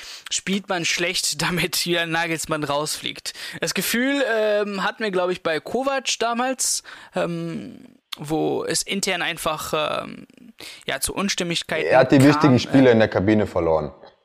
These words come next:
Speaker 1: Genau, Neuer, Kimmich, Müller, so.
Speaker 2: Vor allem Müller.
Speaker 1: Und, äh,
Speaker 2: <laughs>
Speaker 1: genau, vor allem Müller. Wenn du, wenn du diese Spieler verlierst, dann... Äh, sind einfach, äh, ist die Hi-,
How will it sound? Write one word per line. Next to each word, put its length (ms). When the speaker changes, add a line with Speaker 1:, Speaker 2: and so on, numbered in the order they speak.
Speaker 1:
Genau, 240
Neuer, 720
Kimmich, 720
Müller, 640
so. 260
Speaker 2:
Vor 180
allem 220
Müller. 240
Speaker 1:
Und, 160
äh, 380
Speaker 2:
<laughs> 240
Speaker 1:
genau, 180
vor 220
allem 220
Müller. 340
Wenn 160
du, 120
wenn 160
du 60
diese 200
Spieler 260
verlierst, 480
dann... 220
Äh, 480
sind 220
einfach, 480
äh, 280
ist 220
die 100
Hi-, 80